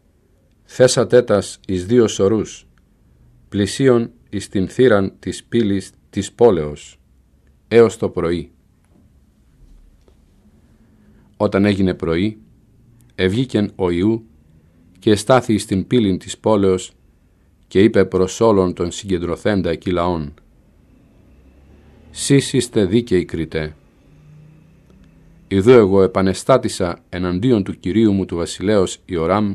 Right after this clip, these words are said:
και τον εφώνευσα. Αυτούς όμως εδώ ποιος τους εφώνευσε;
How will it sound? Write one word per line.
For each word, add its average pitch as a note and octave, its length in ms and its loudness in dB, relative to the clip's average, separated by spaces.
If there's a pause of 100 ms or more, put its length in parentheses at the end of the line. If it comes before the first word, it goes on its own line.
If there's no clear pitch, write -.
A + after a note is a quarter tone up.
και - 120 -12
τον E2 160 -8
εφώνευσα. D#2+ 680 -6 (2000)
Αυτούς - 440 -2
όμως A#2+ 280 0
εδώ A2 240 4
ποιος C3+ 420 0
τους - 140 -12
εφώνευσε; F2+ 640 -6